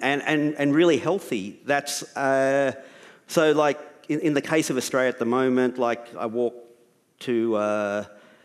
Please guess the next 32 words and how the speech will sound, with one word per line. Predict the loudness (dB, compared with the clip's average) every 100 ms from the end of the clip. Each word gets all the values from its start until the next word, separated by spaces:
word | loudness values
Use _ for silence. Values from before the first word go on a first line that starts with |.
| _ -20 -14
a | -14
protest | -4 -2 0 -2 -2 -4 -10 -6
around | -4 -2 -2 -2 0 -2 -2
Islam | -4 -2 0 0 0
and | -2
anti-Islam, | -2 -2 -4 -4 -2 0 0 0
and | 0
there's, | 0
like, | -2 -2
riot | -4 -2 0 0 -2 -6
police | -2 -2 -2 -4 0
there | 2 4 2 -2 -8 -20 -20 -20 _
in | -6 -4
this | -4 -6 -14 -18 -20 -16
gear, | -4 0 2 2 2 -4 -14 -14 -4
and | 0 2
there's | 2 2 2 -4
people | -14 -4 -2 0 -2
marching | 0 0 0 -2 -2
around | 0 2 0 -2
with |
swastikas, | -4 -8 -8 -8 -8 -6 -6 -2 0 0
and | -2 -2 0
there's | 0 0 -4 -16 -20 -12 -2
God, | 0 2 2
then | 2
you | 0
turn | 0 2
on | 2 2
the | 2
radio | 2 2 2 2 4 4 4
and, | 2 0 -2 -4